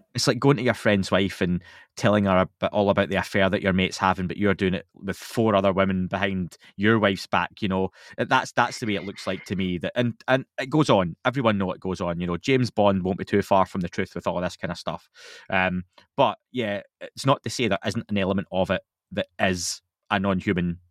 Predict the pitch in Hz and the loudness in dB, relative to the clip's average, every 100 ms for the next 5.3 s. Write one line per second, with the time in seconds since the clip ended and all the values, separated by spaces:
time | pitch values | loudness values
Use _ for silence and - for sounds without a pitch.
0 | _ - 92 - 92 92 92 87 - 95 | _ -10 -8 -2 -2 0 -2 -4 -4 -4
1 | - 95 - 92 85 - 92 90 - 90 | -2 -2 0 -4 -2 -2 -2 -2 0 0
2 | 90 82 101 92 90 87 92 85 82 - | 0 -4 -4 -2 -2 -4 -4 -4 -6 -12
3 | - - - 110 101 - 101 90 - 92 | -20 -20 -2 0 0 0 0 0 -2 -2
4 | 98 - - 92 - 95 90 87 87 - | -2 -2 -6 -6 -2 -2 -2 -2 -4 -4
5 | 85 85 | -4 -4